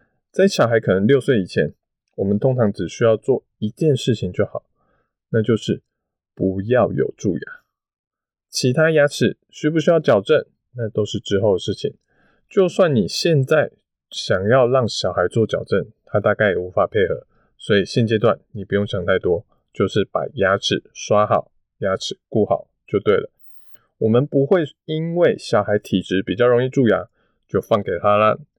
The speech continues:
就让牙齿蛀光光。我们能做的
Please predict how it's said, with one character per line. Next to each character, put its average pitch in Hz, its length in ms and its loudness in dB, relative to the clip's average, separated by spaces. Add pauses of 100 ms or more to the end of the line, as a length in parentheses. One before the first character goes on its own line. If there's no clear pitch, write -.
(180)
就 101 300 2
让 110 300 0
牙 95 180 -2
齿 - 180 -4
蛀 - 160 -2
光 104 180 0
光。 101 240 0 (600)
我 - 80 0
们 123 140 4
能 147 120 2
做 190 180 4
的 123 200 0